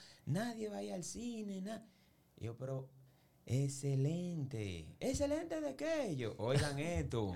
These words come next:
<laughs> Exacto. Y yo, "Oigan esto, oigan esto. Si la película nadie va al cine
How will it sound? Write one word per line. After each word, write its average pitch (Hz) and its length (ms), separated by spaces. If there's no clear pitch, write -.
<laughs> - 80
Exacto. 196 760
Y 269 140
yo, 135 220
"Oigan 156 380
esto, 151 380
oigan 139 340
esto. 127 340
Si - 280
la 160 200
película 202 600
nadie 185 380
va 165 140
al 139 120
cine 101 540